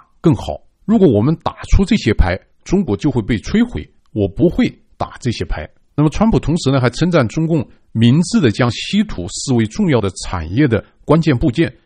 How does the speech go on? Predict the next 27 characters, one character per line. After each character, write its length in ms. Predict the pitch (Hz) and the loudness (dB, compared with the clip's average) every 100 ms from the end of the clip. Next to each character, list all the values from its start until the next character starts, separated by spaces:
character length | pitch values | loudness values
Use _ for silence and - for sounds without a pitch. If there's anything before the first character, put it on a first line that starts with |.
| _ | _
并 160 | - 151 | 0 0
迅 260 | - 262 226 | 0 0 0
速 160 | - 101 | -2 -6
采 180 | - | -4
取 160 | 131 98 | -4 -6
行 240 | - 98 | -6 -2
动。 160 | 147 170 _ _ | 0 0 _ _
就 100 | - | -2
他 140 | 175 208 | 0 2
表 240 | - 85 | 2 0
达 100 | 117 | -2
出 140 | 131 | 2
来 100 | 131 | 2
对 160 | 127 143 | 4 2
中 240 | - 175 | 2 0
共 140 | 185 170 | 2 0
啊 180 | 85 - _ | -2 -6 _
拿 140 | - 110 | -4 -4
稀 200 | - 196 | 0 0
土 140 | 139 | 0
卡 220 | - 82 | -2 -4
脖 180 | 80 107 | -4 -4
子 80 | 113 | -2
的 80 | 113 | 0
这 80 | |
理 220 | 107 90 139 | 0 -2 -4
解， 220 | 127 87 | -4 -6